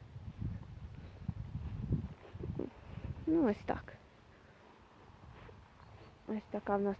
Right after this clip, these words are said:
тут уже осінь. Вже соняшники, соняхи. Вже немає соняхів.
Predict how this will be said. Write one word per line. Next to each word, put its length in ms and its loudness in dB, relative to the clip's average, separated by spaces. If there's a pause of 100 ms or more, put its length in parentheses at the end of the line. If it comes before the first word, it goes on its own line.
тут 160 0
уже 260 10
осінь. 460 12 (1800)
Вже 320 6 (1900)
соняшники, 500 0
соняхи. 360 6 (840)
Вже 200 8
немає 500 6
соняхів. 460 4